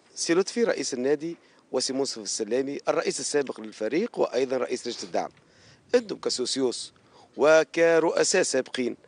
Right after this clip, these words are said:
سعيتوش اللي رأب الصدع والتجميع، آه، ولم شمل الأسرة الرياضية الموسعة في النادي الصفاقسي، لأنه نعرفوا وقت اللي تلموا كبيرة صفاقس في حفلة ولا في عشاء ولا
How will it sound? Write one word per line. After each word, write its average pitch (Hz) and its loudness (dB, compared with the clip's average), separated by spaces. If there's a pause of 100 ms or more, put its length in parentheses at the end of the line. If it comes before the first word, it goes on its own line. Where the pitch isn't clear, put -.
(240)
سعيتوش 180 0
اللي 143 0
رأب 123 2
الصدع 175 2
والتجميع، 127 2 (400)
آه، - -6
ولم 143 2
شمل 202 4 (380)
الأسرة 131 2
الرياضية 127 2
الموسعة 123 0
في - -12
النادي 113 -4
الصفاقسي، 208 0
لأنه 123 0
نعرفوا 214 4 (440)
وقت - -2
اللي 135 -2
تلموا 156 2 (260)
كبيرة 120 2
صفاقس - 0
في - -14
حفلة 131 0
ولا 107 -4
في 107 -6
عشاء 185 2
ولا 120 0